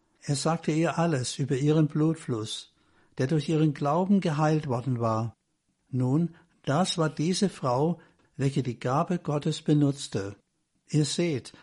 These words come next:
dass eine Frau seine Gabe benutzte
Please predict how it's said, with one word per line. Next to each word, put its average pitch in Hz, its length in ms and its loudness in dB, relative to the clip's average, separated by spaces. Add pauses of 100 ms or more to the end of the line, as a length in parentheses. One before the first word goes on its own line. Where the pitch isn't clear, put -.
dass 139 240 -2
eine 139 240 4
Frau 151 360 0
seine 170 440 0
Gabe 156 380 0
benutzte 135 720 -2